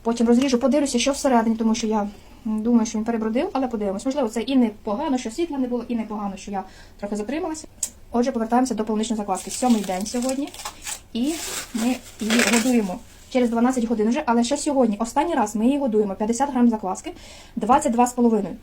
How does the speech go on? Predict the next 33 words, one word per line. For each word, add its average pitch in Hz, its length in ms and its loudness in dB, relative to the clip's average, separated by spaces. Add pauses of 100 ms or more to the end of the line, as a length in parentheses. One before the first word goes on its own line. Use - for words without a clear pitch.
(120)
Я 269 100 4
беру 214 160 4
двадцять 226 300 0
три 220 100 2
грама 190 260 -2
води 214 120 -2
і 262 100 -2
п'ятдесят 220 300 0
грам 214 160 2
борошна. 190 360 -4 (280)
І 240 100 6
ввечері 254 480 4 (280)
ми 262 140 10
вже 240 120 6
будемо 220 280 6
її 226 140 4
годувати, 214 500 0 (180)
е, 208 240 2
двадцять 233 300 4
п'ять 233 140 2
грам 220 140 0
закваски, 294 380 0
двадцять 220 240 2
п'ять 220 120 0
грам 220 160 0
води 262 220 0 (120)
і 233 40 0
п'ятдесят 233 300 2
грам 220 160 2
борошна. 190 280 -4
Тобто 233 220 4
змінюються 240 340 8
пропорції, 330 500 0